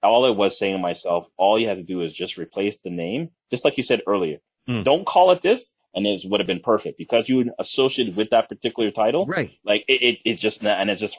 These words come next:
Speaker 1: it's hurting me now. I'm gonna try to see if I can remember
Speaker 2: No problem.
Speaker 1: by the end of
Speaker 2: Another
Speaker 1: the
Speaker 2: one
Speaker 1: show.
Speaker 2: for me, and I know it's not a superhero thing, was Miami Vice.
Speaker 1: Mm-hmm.
Speaker 2: Okay? So if you look
Speaker 1: Oh.
Speaker 2: at Miami Vice, the movie,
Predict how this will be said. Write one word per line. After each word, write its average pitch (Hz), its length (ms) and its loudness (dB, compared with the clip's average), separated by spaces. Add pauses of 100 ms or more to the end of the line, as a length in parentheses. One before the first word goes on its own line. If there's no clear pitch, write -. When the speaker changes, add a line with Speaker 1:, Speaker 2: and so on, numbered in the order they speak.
(120)
Speaker 1:
it's 98 140 -4
hurting 117 260 0
me 92 80 -2
now. 76 140 -6
I'm 82 100 -12
gonna 90 140 -4
try 123 120 0
to 107 60 0
see - 120 -8
if - 100 -10
I - 20 -14
can 92 140 -10 (120)
remember 185 80 -6 (100)
Speaker 2:
No 156 60 2
problem. 131 280 -4
Speaker 1:
by 110 100 4
the 104 60 4
end - 100 4
of - 60 2
Speaker 2:
Another 180 120 2
Speaker 1:
the - 60 2
Speaker 2:
one 104 80 6
Speaker 1:
show. - 20 2
Speaker 2:
for 175 80 -4
me, 208 260 -4 (180)
and 139 100 -4
I 147 60 0
know 180 160 -4
it's 143 100 -6
not 139 100 -4
a 131 40 -8 (120)
superhero 117 320 -6
thing, 127 300 -8
was 123 580 -2
Miami 123 340 -4
Vice. - 480 -6 (760)
Speaker 1:
Mm-hmm. 95 320 -6 (220)
Speaker 2:
Okay? 123 240 -6 (220)
So 131 100 -6
if 120 80 -2
you 135 80 -2
look 151 100 4
Speaker 1:
Oh. 156 60 4
Speaker 2:
at - 40 -2
Miami 139 260 -2
Vice, 135 200 -4
the - 80 -10
movie, 120 460 -2